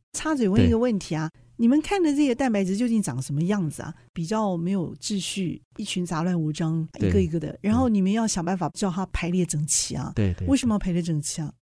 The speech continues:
Speaker 2: 因为蛋白质在身体里面是很多的水溶液，所以蛋白质在水溶液里面，它是一个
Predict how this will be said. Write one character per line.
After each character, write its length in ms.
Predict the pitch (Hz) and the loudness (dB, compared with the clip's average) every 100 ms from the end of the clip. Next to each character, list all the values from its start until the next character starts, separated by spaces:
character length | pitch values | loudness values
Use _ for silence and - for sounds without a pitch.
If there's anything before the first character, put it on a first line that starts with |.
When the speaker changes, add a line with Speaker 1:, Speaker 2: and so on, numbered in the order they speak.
| _ | _
Speaker 2:
因 100 | 147 | 6
为 280 | 160 147 127 | 8 8 6
蛋 160 | - 165 | 6 6
白 140 | 139 | 6
质 140 | 139 107 | 4 4
在 140 | 151 | 4
身 140 | 135 139 | 6 6
体 80 | |
里 60 | 95 | 8
面 200 | 110 98 | 6 4
是 220 | - 117 92 | 0 0 2
很 80 | |
多 160 | 85 92 | 2 0
的 100 | 85 | 0
水 160 | - 82 | -2 -4
溶 200 | 76 87 | -2 -2
液， 100 | 80 | -2
所 160 | - | 0
以 140 | 127 98 | 2 2
蛋 180 | - 117 | 2 4
白 120 | 107 | 4
质 140 | 92 | 2
在 280 | 85 110 92 | 2 4 4
水 160 | 87 82 | 2 2
溶 100 | 101 | 2
液 40 | |
里 100 | 85 | 2
面， 100 | 87 | 0
它 140 | - 90 | 0 0
是 160 | - | 0
一 60 | 95 | 0
个 180 | 92 | 0